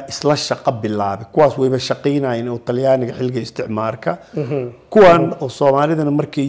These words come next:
Speaker 1: yimaadeen, ayagiyay la shaqo bilaabeen. Ilaa ay ayagii ka baxeen meesha oo ay kuwii Soomaalidana soo bateen,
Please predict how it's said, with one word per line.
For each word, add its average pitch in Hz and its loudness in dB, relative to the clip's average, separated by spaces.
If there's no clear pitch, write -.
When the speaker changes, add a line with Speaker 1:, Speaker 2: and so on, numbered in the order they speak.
Speaker 1:
yimaadeen, 135 0
ayagiyay 143 0
la 139 0
shaqo - -4
bilaabeen. 120 -2
Ilaa 165 4
ay 151 0
ayagii 156 2
ka 180 2
baxeen 143 -2
meesha 156 -2
oo 160 -4
ay 135 -4
kuwii 151 -4
Soomaalidana 139 0
soo 143 0
bateen, 151 -2